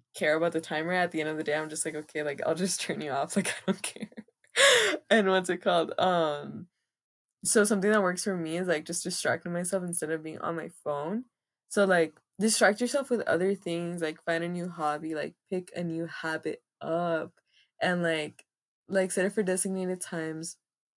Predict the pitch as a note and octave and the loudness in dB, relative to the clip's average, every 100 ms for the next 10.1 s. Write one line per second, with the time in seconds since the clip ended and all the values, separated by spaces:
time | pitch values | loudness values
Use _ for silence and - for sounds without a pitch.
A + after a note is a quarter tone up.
0 | _ _ _ - G3 F3+ E3+ E3+ F#3+ F3 | _ _ _ -2 0 2 2 2 2 2
1 | - - F#3 F3+ E3 D#3+ D3 E3 - F3+ | 2 0 0 -2 0 0 0 -2 -4 -10
2 | _ _ _ _ _ - F3 E3 D#3+ - | _ _ _ _ _ -6 0 2 2 -2
3 | F3 E3+ F3 F3+ D#3 D#3 D#3+ D#3+ D3+ D#3 | -4 -4 -4 -4 -6 -2 0 2 0 -2
4 | - E3 E3 E3 D#3+ D#3 D3 F#3 A3+ A#3+ | -4 0 2 2 0 -2 0 0 -2 -6
5 | _ _ - G3+ F#3 F#3 - E3+ F3+ - | _ _ -2 0 2 0 0 -2 -2 -10
6 | _ _ - F#3 F3 E3 D#3+ D#3+ D#3+ - | _ _ -4 -2 0 0 0 -2 -6 -12
7 | _ _ E3+ E3+ - D3+ C#3 F3 F#3 - | _ _ -6 -6 -6 -6 -6 -6 -6 -2
8 | A3+ A#3+ A#3+ - - F3 F3 - E3+ E3+ | -2 -2 -4 -4 0 2 2 0 -2 -2
9 | F3 E3 E3 D#3+ - - - - - - | -2 -4 -4 -6 -6 -8 -8 -8 -10 -16